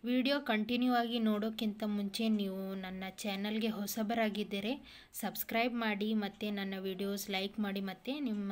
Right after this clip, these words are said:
ಸ್ನೇಹಿತರಲ್ಲಿ ಶೇರ್ ಮಾಡಿಕೊಳ್ಳಿ. ಸರಿ, ಸ್ಟಾರ್ಟ್ ಮಾಡೋಣ. ಕರ್ನಾಟಕ ಸಿವಿಲ್ ಜಡ್ಜ್ ಎಕ್ಸಾಮ್ ಡೀಟೇಲ್ಸ್. ಎಕ್ಸಾಮ್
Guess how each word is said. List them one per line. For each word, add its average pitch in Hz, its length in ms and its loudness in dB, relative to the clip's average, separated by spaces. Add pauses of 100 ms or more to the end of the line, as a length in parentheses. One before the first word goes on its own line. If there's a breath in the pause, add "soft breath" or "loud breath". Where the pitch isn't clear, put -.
ಸ್ನೇಹಿತರಲ್ಲಿ 208 880 -4 (340 loud breath)
ಶೇರ್ 233 280 2
ಮಾಡಿಕೊಳ್ಳಿ. 180 560 -2 (200)
ಸರಿ, 269 340 2 (800 loud breath)
ಸ್ಟಾರ್ಟ್ 202 320 -6
ಮಾಡೋಣ. 175 340 -10 (480)
ಕರ್ನಾಟಕ 262 600 -4 (240)
ಸಿವಿಲ್ 226 400 2
ಜಡ್ಜ್ 220 440 0
ಎಕ್ಸಾಮ್ 226 400 -2 (100)
ಡೀಟೇಲ್ಸ್. 196 580 -2 (2750 soft breath)
ಎಕ್ಸಾಮ್ 302 800 0